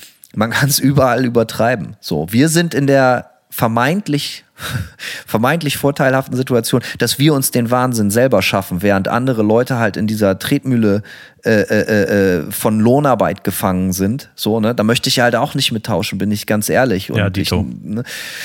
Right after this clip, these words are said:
Speaker 1: Äh, aber wie gesagt, nochmal, eigentlich könntest du ja sehr wohl sagen, so, „Ja, hey, das ist mir jetzt doch zu viel.“ So, aber man macht dann doch irgendwie immer weiter so. Und das sind die Momente, die mich dann am meisten beängstigen, wie ich mir bei meinem eigenen Wahnsinn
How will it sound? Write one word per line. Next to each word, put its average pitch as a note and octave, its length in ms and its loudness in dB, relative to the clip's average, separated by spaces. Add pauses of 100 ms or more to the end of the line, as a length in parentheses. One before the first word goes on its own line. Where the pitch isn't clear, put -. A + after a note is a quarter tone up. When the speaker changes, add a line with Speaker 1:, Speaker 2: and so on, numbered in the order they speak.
(160)
Speaker 1:
Äh, G#2+ 280 2 (640)
aber A2+ 300 2
wie A2+ 380 -4
gesagt, C3 520 -2
nochmal, G#2+ 520 0
eigentlich C3+ 400 0
könntest D3 320 0
du C3+ 60 2
ja C3 60 4
sehr B2 200 0
wohl C#3 180 2
sagen, G2 300 0
so, G2 120 0
„Ja, G2+ 180 4
hey, A2+ 260 0
das G2+ 140 -4
ist G#2+ 120 -8
mir A2+ 60 -2
jetzt G2+ 200 -2
doch A2+ 140 0
zu A#2 140 -4
viel.“ C#2 340 -4
So, G#2 160 0
aber A2 180 2
man B2+ 160 0
macht C#3 260 -2
dann A#2+ 120 2
doch C3+ 260 -2
irgendwie C3+ 380 -2
immer C3 300 2
weiter A2+ 340 2
so. F2+ 160 -4
Und F#2 220 -6 (300)
das C3+ 180 0
sind D#3+ 160 -2
die E3 40 0
Momente, C3+ 440 0
die B2 100 -4
mich C3 160 -4
dann A2+ 140 -2
am G2+ 100 -4
meisten A2+ 400 -4
beängstigen, G#2+ 560 -6
wie A2+ 80 -2
ich A2+ 140 -8
mir A#2+ 80 -2
bei A2+ 160 2
meinem G2+ 340 -2
eigenen C3+ 580 -2
Wahnsinn A2 580 -2